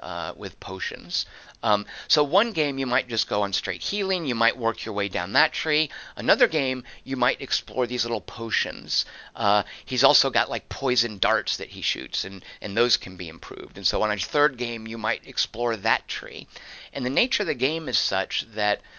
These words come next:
for the most part, any given boss that you fight, you're only ever gonna get to work maybe one and a half of the skill trees. So it's forcing you to look at a menu of verbs and decide which ones you want to try,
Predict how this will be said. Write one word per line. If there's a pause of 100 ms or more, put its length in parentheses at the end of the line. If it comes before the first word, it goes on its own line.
(160)
for
the
most
part, (180)
any
given
boss
that
you
fight, (360)
you're
only
ever
gonna
get
to
work
maybe
one
and
a
half
of
the
skill
trees. (540)
So
it's
forcing
you
to
look
at
a
menu
of
verbs (180)
and
decide
which
ones
you
want
to
try,